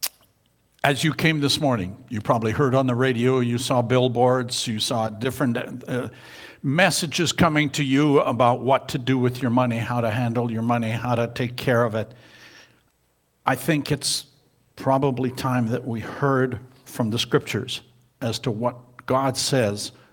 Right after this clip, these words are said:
about money. So let's delve right into it. I'll begin with the Sermon on the Mount. It's, uh, a passage in Matthew. "Do not store up for yourselves treasures on earth where moth and rust destroy, where thieves break in and steal, but store up for yourselves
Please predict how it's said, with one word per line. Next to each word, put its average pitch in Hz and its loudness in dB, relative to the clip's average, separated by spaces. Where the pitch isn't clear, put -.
about 113 0
money. 107 -2
So - 0
let's 147 2
delve 156 4
right 151 4
into 160 4
it. 170 4
I'll 170 2
begin 190 2
with 175 2
the 170 -2
Sermon 185 2
on 160 6
the 143 4
Mount. 160 4
It's, 131 -4
uh, 123 2
a 120 -14
passage 170 0
in 160 2
Matthew. 151 0
"Do 175 0
not 190 2
store 175 2
up 170 -2
for - -8
yourselves 160 0
treasures 147 -2
on 147 2
earth 151 0
where 131 4
moth 135 2
and 131 -2
rust 131 -2
destroy, 131 0
where 123 0
thieves 131 -2
break 135 0
in 139 2
and 131 0
steal, 143 2
but 123 -4
store 180 0
up 160 0
for - -12
yourselves 135 2